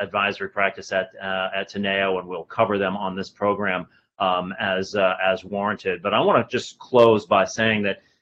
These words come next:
you know, as we contemplate the risks and opportunities before us in, in, in twenty twenty-three, I think it's worth considering the overall global context and to remember that the U S role,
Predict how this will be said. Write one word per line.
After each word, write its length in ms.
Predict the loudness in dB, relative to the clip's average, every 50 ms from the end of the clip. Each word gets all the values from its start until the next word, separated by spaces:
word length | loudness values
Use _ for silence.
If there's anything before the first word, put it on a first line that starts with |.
| _ _
you 60 | 0 2
know, 100 | 2 4
as 200 | 4 2 2 2
we 80 | 0
contemplate 640 | 0 4 4 4 4 4 2 -2 2 4 4 4 4
the 80 | 2 2
risks 440 | 4 4 4 4 2 -4 -14 -14 -8
and 160 | -4 -2 0
opportunities 680 | 0 0 0 -2 -4 -2 0 0 2 2 0 -2 -2 -4
before 380 | -10 -12 _ 0 4 4 6
us 220 | 4 4 0 -4 -6
in, 160 | -6 -6 -6
in, 200 | -8 -10 -12 -10
in 120 | -10 -12 -12
twenty 300 | -8 -4 -2 -2 -2 -2
twenty-three, 600 | -4 -4 -4 -2 -2 -4 -6 -4 -2 0 2 2
I 80 | 2
think 140 | 2 0 -2
it's 100 | -4 -4
worth 300 | 0 2 2 2 2 0
considering 580 | -6 -10 -4 -2 0 0 2 0 0 -2 -4 -6 _ _ _ _ -2
the 100 | 0 2
overall 500 | 2 2 2 4 4 4 4 4 4 2
global 340 | 2 2 2 2 2 2 -4
context 580 | -4 -4 -2 -2 -2 -2 -4 -6 -6 -6 -10
and 160 | -10 -10 -10
to 80 | -6 -2
remember 680 | 0 2 4 6 6 6 6 6 4 2 2 0 -4 _ _ _ _ _ _ _ _ 2
that 160 | 2 2 2
the 60 | 0
U 220 | 2 4 8 10 10
S 220 | 10 8 8 4
role, 520 | 2 4 4 6 6 6 4 4 0 -2